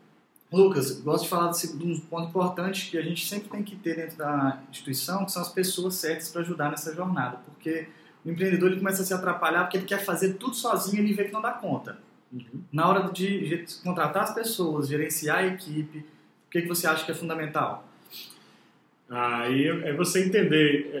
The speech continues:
Speaker 2: é, eu acho que você tem todas as funções que você vai delegar da sua empresa, você tem que entender como é que ela é executada. Você não precisa ser o melhor em fazer ela, mas você precisa entender como é que ela funciona pra você poder cobrar da pessoa que você tá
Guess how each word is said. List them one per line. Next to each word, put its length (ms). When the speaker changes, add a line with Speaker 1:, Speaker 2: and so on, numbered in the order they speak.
Speaker 2:
é, 80
eu 80
acho 180
que 60
você 140
tem 300
todas 280
as 60
funções 360
que 60
você 180
vai 140
delegar 400
da 80
sua 160
empresa, 320
você 200
tem 140
que 100
entender 460
como 180
é 60
que 160
ela 420
é 240
executada. 440
Você 80
não 80
precisa 200
ser 100
o 60
melhor 260
em 60
fazer 340
ela, 120
mas 120
você 60
precisa 220
entender 240
como 160
é 40
que 60
ela 100
funciona 360
pra 140
você 180
poder 240
cobrar 380
da 80
pessoa 280
que 60
você 80
tá 340